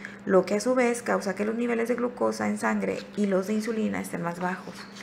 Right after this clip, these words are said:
En un estudio, se dividió a pacientes con diabetes tipo dos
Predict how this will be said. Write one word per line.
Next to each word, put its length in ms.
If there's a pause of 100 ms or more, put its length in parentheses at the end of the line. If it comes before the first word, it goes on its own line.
(1200)
En 100
un 120
estudio, 580 (400)
se 140
dividió 360
a 60
pacientes 400
con 140
diabetes 380
tipo 240
dos 300